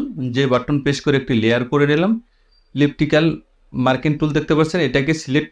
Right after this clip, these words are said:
করে এটাকে আমি একটি রাউন্ড দিয়ে এটাকে একটু মার্ক করে নেব,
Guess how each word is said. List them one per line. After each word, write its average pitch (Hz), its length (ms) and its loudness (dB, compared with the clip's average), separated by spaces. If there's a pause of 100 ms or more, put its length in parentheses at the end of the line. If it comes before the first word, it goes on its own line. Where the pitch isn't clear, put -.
করে 117 180 2 (1300)
এটাকে 131 280 -2
আমি 147 140 2
একটি 156 140 -2 (100)
রাউন্ড 123 240 2
দিয়ে 147 160 0
এটাকে 143 300 -2
একটু 165 160 -4 (180)
মার্ক 120 260 2
করে 117 200 0
নেব, 120 100 -4